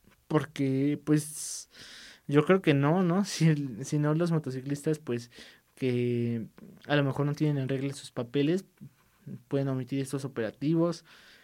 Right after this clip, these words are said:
Y, ¿por qué no? Pues hay muchas motos robadas.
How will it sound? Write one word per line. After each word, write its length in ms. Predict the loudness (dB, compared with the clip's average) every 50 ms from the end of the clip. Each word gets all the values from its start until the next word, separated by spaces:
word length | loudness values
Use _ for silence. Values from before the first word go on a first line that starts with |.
| _ _ _ -10
Y, 300 | -6 -4 -2 0 0 -2
¿por 200 | -2 -2 -2 0
qué 120 | 2 2
no? 120 | 2 2 2
Pues 180 | 0 0 2 2
hay 60 | 2
muchas 280 | 2 2 2 0 0 2
motos 280 | 0 2 2 2 2
robadas. 540 | 2 2 0 2 2 2 2 2 0 -4 -8